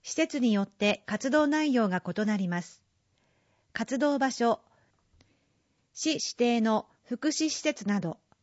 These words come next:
詳しくはお問い合わせください。感染症などの影響により、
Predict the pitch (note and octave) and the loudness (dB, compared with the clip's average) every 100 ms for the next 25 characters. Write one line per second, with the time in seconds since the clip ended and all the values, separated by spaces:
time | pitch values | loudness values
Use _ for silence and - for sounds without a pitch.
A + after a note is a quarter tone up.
0 | _ _ _ _ - C4+ C#4+ - A#3+ A3 | _ _ _ _ -4 0 0 0 0 2
1 | G#3+ F#3+ - C4+ C#4 C4+ C4 B3 A#3 A3 | 2 0 0 2 2 2 0 -2 -2 -4
2 | G#3+ G#3+ F3+ - _ _ _ _ _ _ | -2 -4 -4 -8 _ _ _ _ _ _
3 | _ _ _ _ _ _ _ - D4 D#4 | _ _ _ _ _ _ _ 0 0 2
4 | E4 E4 D#4+ D#4+ D#4 D4+ B3 G3+ G3 A3+ | 0 0 0 0 2 2 2 2 2 0
5 | A3+ A3+ G#3+ G#3 G3+ F#3 F#3 | 0 0 2 0 0 -2 -4